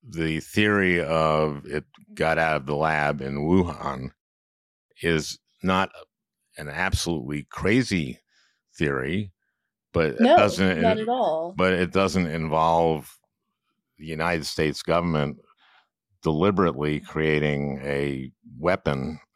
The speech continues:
Speaker 1: I mean, that's pretty, <laughs> uh, pretty far out there, uh, theory, but
Speaker 2: I mean, I think the, the difficulty for, like, traditional political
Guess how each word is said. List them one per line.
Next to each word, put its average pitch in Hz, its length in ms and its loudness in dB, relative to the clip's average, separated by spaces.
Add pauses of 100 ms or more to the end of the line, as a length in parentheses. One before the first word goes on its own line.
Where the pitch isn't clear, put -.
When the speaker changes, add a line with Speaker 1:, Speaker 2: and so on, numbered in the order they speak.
(640)
Speaker 1:
I - 40 -6
mean, 80 160 0
that's - 440 -2 (300)
pretty, 73 320 0 (1500)
<laughs> - 120 0 (640)
uh, 82 200 2
pretty 90 280 2
far 78 340 2
out 82 240 2
there, 71 480 2
uh, 69 160 0
theory, 85 460 2
but 67 340 -2 (440)
Speaker 2:
I - 60 6
mean, 320 120 6
I 311 60 8
think 330 220 -2
the, 294 220 0
the 240 120 4
difficulty 226 600 0
for, 185 200 -2
like, 170 180 2
traditional 175 720 -2 (200)
political 156 800 2